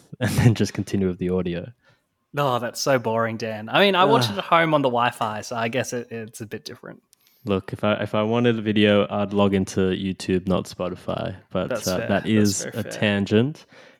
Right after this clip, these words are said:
Speaker 1: In this week's episode, Albert, we're looking at sort of the top markets in Asia for e-commerce. Really, the, the purpose of this, this episode, the insight that we expect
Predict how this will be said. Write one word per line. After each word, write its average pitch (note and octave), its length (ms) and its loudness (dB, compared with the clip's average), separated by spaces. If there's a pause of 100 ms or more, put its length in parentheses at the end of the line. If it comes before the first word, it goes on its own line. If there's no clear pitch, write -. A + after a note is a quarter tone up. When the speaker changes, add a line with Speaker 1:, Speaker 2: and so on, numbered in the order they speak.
Speaker 1:
In B2+ 80 2
this C3 160 6
week's A#2+ 220 4
episode, A2+ 440 4
Albert, G#2 440 4
we're A2 420 4
looking G2+ 540 -2
at F#2+ 400 -2
sort C3+ 140 0
of C3 40 2
the C#3 60 4
top - 320 2
markets A#2+ 480 2
in G#2+ 240 -2
Asia G2+ 420 -2
for - 260 -10
e-commerce. F#2+ 840 -2 (420)
Really, A#2 540 8
the, G2 480 2 (140)
the G2+ 100 -4 (180)
purpose A2+ 460 4
of F#2+ 140 -2
this, - 280 -2 (240)
this F#2+ 160 -4
episode, F#2 540 0
the - 160 -4
insight G2 720 2
that F#2 280 -4
we G2+ 140 0
expect - 560 -8